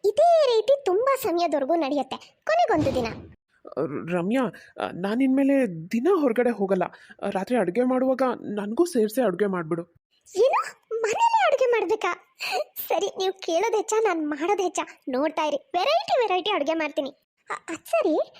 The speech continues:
Speaker 1: ಇದ್ದಕ್ಕಿದ್ದ ಹಾಗೆ ಏನ್ ಹೀಗ್ ಹೇಳ್ತಿದ್ದೀರಾ? ಏನಾಯ್ತು?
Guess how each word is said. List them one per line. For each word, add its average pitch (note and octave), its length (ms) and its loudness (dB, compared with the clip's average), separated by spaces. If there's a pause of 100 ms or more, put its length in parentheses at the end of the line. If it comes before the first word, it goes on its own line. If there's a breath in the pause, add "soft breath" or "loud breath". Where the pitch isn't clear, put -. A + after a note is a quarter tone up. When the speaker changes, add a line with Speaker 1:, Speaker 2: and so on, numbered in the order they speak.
(300 loud breath)
Speaker 1:
ಇದ್ದಕ್ಕಿದ್ದ B4+ 440 -2
ಹಾಗೆ C#5 420 4
ಏನ್ A#4+ 160 0
ಹೀಗ್ A4+ 260 0
ಹೇಳ್ತಿದ್ದೀರಾ? A4+ 600 0 (680 loud breath)
ಏನಾಯ್ತು? A#4+ 540 0